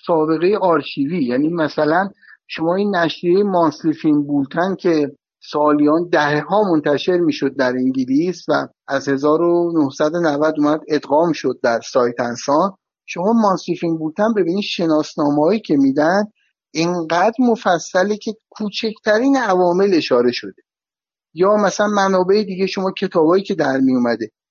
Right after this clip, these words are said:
می‌خوام بگم این زمینه‌ها بوده که الان شما در آی ام دی بی می‌بینید تمام عوامل اشاره می‌شه. خب این رویکرد حرفه‌ای و درسته. یه مقداری که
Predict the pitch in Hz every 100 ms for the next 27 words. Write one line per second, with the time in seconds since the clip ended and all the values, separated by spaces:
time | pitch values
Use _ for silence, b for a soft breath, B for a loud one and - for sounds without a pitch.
0 | _ 175 220 247 254 254 254 254 226 220
1 | 202 196 190 220 233 214 233 233 190 156
2 | 160 156 160 156 151 156 147 147 147 147
3 | 165 185 185 185 180 - 151 156 180 180
4 | 151 135 131 151 139 - 110 107 104 -
5 | - _ _ _ _ - 254 285 262 247
6 | - 240 247 262 233 214 185 - 196 233
7 | 208 180 175 196 196 - 104 _ _ 226
8 | 294 294 247 220 233 269 254 247 226 226
9 | 220